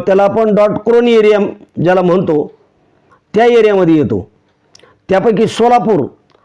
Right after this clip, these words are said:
हा असा जिल्हा आहे की त्यामध्ये सर्वात कमी पाऊस पडतो. लक्षात घ्या,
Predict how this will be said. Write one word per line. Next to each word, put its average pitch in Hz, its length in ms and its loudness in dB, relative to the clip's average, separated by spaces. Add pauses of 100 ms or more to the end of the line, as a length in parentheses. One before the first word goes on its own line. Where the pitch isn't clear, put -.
हा 190 400 0
असा 247 200 0
जिल्हा 226 320 2
आहे 139 240 0 (420)
की 170 80 0
त्यामध्ये 202 460 0
सर्वात 226 580 0
कमी 233 180 2
पाऊस 202 260 0
पडतो. 123 440 -4 (260)
लक्षात 196 360 -2
घ्या, 175 280 0